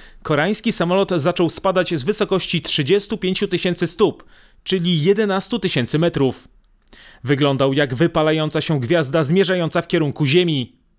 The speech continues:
W tym czasie załoga zgłosiła się do Tokio. „Samolot zniża się do dziesięciu tysięcy stóp”, informował kapitan, nie wiedząc do końca, co tak naprawdę się przed chwilą wydarzyło. Na pokładzie panowała panika.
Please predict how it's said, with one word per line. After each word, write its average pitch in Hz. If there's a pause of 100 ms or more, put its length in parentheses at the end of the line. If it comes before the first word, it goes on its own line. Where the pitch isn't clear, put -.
(440)
W -
tym 120
czasie 143
załoga 143
zgłosiła 139
się 127
do 135
Tokio. 147
„Samolot 240
zniża 220
się 220
do 190
dziesięciu 247
tysięcy 226
stóp”, - (180)
informował 165
kapitan, 180
nie 143
wiedząc 156
do 143
końca, 151 (360)
co 247
tak 254
naprawdę 156
się 196
przed 220
chwilą 117
wydarzyło. 131 (380)
Na 123
pokładzie 127
panowała 131
panika. 131